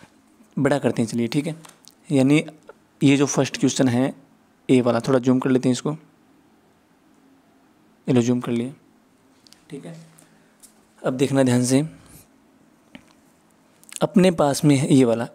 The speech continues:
ए। ठीक है, अब ए है तो देखना फ़ोर नाइन सेवन फ़ाइव और थ्री सेवन वन फ़ाइव वन। ठीक है, टोटल ये कितना हो गया, उतना ही अपने को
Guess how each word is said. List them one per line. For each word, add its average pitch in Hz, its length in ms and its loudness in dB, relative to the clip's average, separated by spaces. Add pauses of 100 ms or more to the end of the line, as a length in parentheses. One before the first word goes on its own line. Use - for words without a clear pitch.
ए। 127 120 6 (1160)
ठीक 160 140 -12
है, 160 140 -6 (760)
अब - 120 -6 (120)
ए 160 160 6
है 127 280 2
तो 143 140 0
देखना 135 360 2
फ़ोर 151 520 2
नाइन 143 320 0
सेवन 131 300 2
फ़ाइव 113 240 -8 (340)
और 127 240 -8
थ्री 156 140 -4
सेवन 143 380 -6
वन 127 240 -2
फ़ाइव 123 720 -10
वन। 113 200 -12
ठीक 151 160 -10
है, 160 80 -12 (360)
टोटल 156 240 0
ये 160 80 4
कितना 147 220 4
हो 117 120 0
गया, 117 280 -8
उतना 165 260 0
ही 151 160 2
अपने 143 240 0
को 151 200 -2